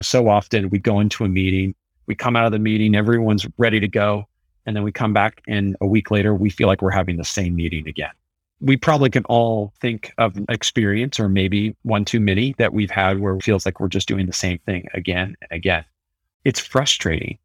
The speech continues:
People leave their jobs because of this pattern.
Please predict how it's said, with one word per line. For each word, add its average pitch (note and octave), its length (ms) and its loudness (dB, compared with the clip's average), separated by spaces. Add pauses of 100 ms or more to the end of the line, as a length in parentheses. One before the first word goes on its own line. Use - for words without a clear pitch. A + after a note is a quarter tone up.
People F#2+ 300 0
leave A#2+ 320 2 (100)
their F#2 160 2
jobs A#2 540 0
because G2+ 340 -2
of F2 100 -2
this - 340 -4 (140)
pattern. C#3 460 -6